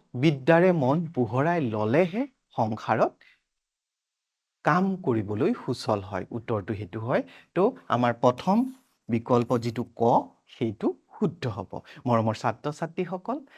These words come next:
আৰু এটা নতুন পাঠ লৈ তোমালোকৰ মাজলৈ অহাৰ প্ৰতিশ্ৰুতিৰে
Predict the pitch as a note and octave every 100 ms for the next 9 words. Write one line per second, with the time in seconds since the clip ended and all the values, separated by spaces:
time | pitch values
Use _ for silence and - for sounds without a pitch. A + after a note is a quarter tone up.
0 | - - B2 C3 C3 B2 B2 B2+ F#3 F#3+
1 | C#3+ - C3 B2+ B2 A#2+ A2 G#2+ G#2 A2+
2 | A2 G#2 G#2+ G#2+ G#2+ G#2 G#2 G#2+ - -
3 | - A2+ A#2 - B2 - D#3